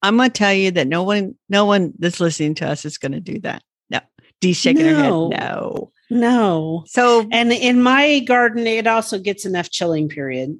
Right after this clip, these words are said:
Speaker 2: But
Speaker 1: Right.
Speaker 2: if you were in, say, you know, south of Dallas, it might not. So you might have to just grow southern. I mean, grow soft neck, which is a southern garlic.
Speaker 1: That's how you
Speaker 2: Um,
Speaker 1: can
Speaker 2: hard
Speaker 1: remember.
Speaker 2: neck, yeah, it is.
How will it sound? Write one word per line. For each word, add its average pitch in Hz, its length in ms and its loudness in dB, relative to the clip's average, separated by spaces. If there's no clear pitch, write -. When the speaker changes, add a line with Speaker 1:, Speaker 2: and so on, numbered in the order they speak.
Speaker 2:
But 214 140 2
Speaker 1:
Right. 170 160 2
Speaker 2:
if 160 60 2
you 277 100 6
were 262 140 2
in, 214 280 2
say, 190 680 2
you 160 140 2
know, 170 160 2
south 214 400 2
of 185 180 -2
Dallas, 175 720 -2
it 190 180 2
might 165 360 0
not. 131 360 -4
So - 160 0
you 196 160 4
might 190 180 2
have 190 180 0
to 180 80 -4
just 175 260 -4
grow 160 200 2
southern. 135 600 -2
I 185 80 0
mean, 180 160 2
grow 170 180 4
soft 156 420 0
neck, 123 400 -6
which 156 200 -6
is 139 340 0
a 139 80 -2
southern 131 380 -2
garlic. 127 380 -8
Speaker 1:
That's 208 220 4
how 262 80 4
you 262 100 4
Speaker 2:
Um, 247 60 0
Speaker 1:
can 226 140 0
Speaker 2:
hard 214 140 4
Speaker 1:
remember. 277 240 2
Speaker 2:
neck, 247 260 -2
yeah, 226 180 2
it 202 80 0
is. 156 400 -2